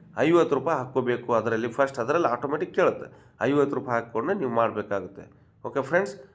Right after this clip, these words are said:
thank you, thank you very much ಈ ವಿಡಿಯೋ ನೋಡಿದ್ದಕ್ಕಾಗಿ. ಹಾಗೆ ಈ ವಿಡಿಯೋ ಯಾರ್ಯಾರು ಹೊಸಬ್ರು ನೋಡ್ತಾ ಇದ್ದೀರಾ, ದಯವಿಟ್ಟು, ದಯವಿಟ್ಟು ಸಬ್ಸ್ಕ್ರೈಬ್ ಮಾಡ್ಕೊಳ್ಳಿ, ಪಕ್ಕದಲ್ಲಿರ್ತಕ್ಕಂಥ ಬೆಲ್ ಐಕಾನ್ ಆಲ್ ಅಂತ ಮಾಡಿ, ಲೈಕ್ ಮಾಡಿ, ಶೇರ್ ಮಾಡಿ.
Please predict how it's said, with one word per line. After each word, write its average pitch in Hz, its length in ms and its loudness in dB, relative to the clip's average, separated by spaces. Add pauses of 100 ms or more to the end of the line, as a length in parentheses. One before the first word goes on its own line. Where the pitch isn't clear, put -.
(360)
thank 135 220 2
you, 160 100 0 (260)
thank 127 200 2
you 147 140 0
very 135 260 2
much 170 260 4 (400)
ಈ 143 160 -2
ವಿಡಿಯೋ 135 340 0
ನೋಡಿದ್ದಕ್ಕಾಗಿ. 123 840 0 (340)
ಹಾಗೆ 117 340 0
ಈ 127 180 -2
ವಿಡಿಯೋ 120 320 -2
ಯಾರ್ಯಾರು 120 280 2
ಹೊಸಬ್ರು 131 380 -2
ನೋಡ್ತಾ 127 260 0
ಇದ್ದೀರಾ, 123 260 2 (640)
ದಯವಿಟ್ಟು, 147 560 2
ದಯವಿಟ್ಟು 120 400 -2 (320)
ಸಬ್ಸ್ಕ್ರೈಬ್ 160 500 -2
ಮಾಡ್ಕೊಳ್ಳಿ, 135 440 0
ಪಕ್ಕದಲ್ಲಿರ್ತಕ್ಕಂಥ 127 840 -2
ಬೆಲ್ 131 300 0
ಐಕಾನ್ 139 280 0
ಆಲ್ 123 180 2
ಅಂತ 139 180 -2
ಮಾಡಿ, 139 360 2 (420)
ಲೈಕ್ 135 260 0
ಮಾಡಿ, 135 260 2
ಶೇರ್ 135 300 0
ಮಾಡಿ. 107 280 2